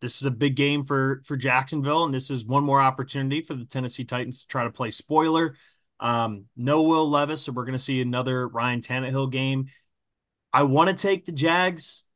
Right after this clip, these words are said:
you know, because, like, I, I still see the talent there, but this team's been very disjointed throughout the year, and it does feel like a perfect situation where the Titans come in, and even if the Jags win, like, twenty to seventeen,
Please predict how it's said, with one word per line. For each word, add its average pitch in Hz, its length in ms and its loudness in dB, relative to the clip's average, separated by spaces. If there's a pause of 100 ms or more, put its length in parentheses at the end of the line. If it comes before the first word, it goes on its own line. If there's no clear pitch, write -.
(200)
you 143 160 2
know, 151 280 2
because, 135 340 -2
like, 131 160 0
I, 135 200 2
I 120 100 -2
still 147 400 0
see 151 260 0
the 135 100 -2
talent 143 360 0
there, 151 200 0
but 127 160 -6
this 131 160 -2
team's 135 280 -2
been 127 180 -4
very 127 200 2
disjointed 123 640 -4
throughout 131 260 0
the 131 80 -6
year, 131 180 0
and 123 80 -2
it 113 120 -6
does 127 240 -2
feel 131 180 -4
like 127 160 -2
a 110 40 -8
perfect 120 440 -6
situation 117 640 -6 (380)
where 120 100 -4
the 117 80 -2
Titans 123 380 0
come 123 240 -2
in, 120 240 0
and 120 200 -4
even 147 320 0
if 143 100 -4
the 160 80 -4
Jags 139 400 2
win, 135 180 0
like, 123 180 -4
twenty 139 320 -2
to 131 80 0
seventeen, 120 760 -4